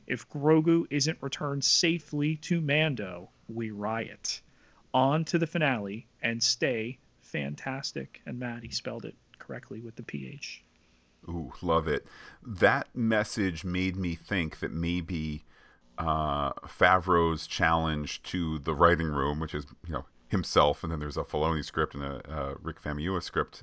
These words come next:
Speaker 2: uh, a year. But I think that the, the challenge to season two story perhaps may have been,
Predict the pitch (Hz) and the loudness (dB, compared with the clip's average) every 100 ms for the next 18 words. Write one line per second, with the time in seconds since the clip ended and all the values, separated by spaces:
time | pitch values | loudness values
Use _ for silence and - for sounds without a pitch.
0 | - 78 67 - 71 90 113 76 76 - | -14 -10 -10 -8 -6 0 2 4 2 0
1 | 95 123 107 92 - 87 - 95 - 127 | 0 0 0 -2 -4 -14 -10 -4 2 2
2 | 131 117 98 - 104 87 - 101 95 90 | 2 0 -2 -4 -4 -4 -4 -4 -4 -6
3 | 90 78 - 107 90 82 78 - - - | -6 -6 -2 0 2 0 -4 -12 -20 -20
4 | - 117 - - 127 92 - 95 87 92 | 8 8 8 0 0 -2 -2 0 2 0
5 | 82 - 90 82 78 | 0 0 2 2 0